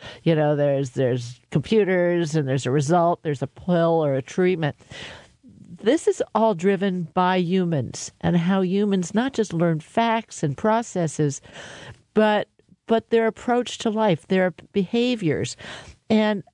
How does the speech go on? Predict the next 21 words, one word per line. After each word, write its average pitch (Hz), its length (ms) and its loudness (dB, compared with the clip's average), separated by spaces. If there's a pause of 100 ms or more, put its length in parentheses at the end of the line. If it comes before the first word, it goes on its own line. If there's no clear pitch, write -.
(120)
you 285 540 0 (160)
have 214 240 2 (140)
also, 214 400 0
and 165 100 0
by 175 120 2
you 202 260 0
I 185 100 2
mean 170 240 -2
you 185 160 2
individually, 175 720 0
as 151 140 0
I 170 140 2
understand 170 580 0
it, 165 120 -2 (480)
have 233 160 0
also 247 420 0
funded 185 480 0
something 175 440 -2
called 180 380 0
the 165 100 -2
Beginner's 247 840 0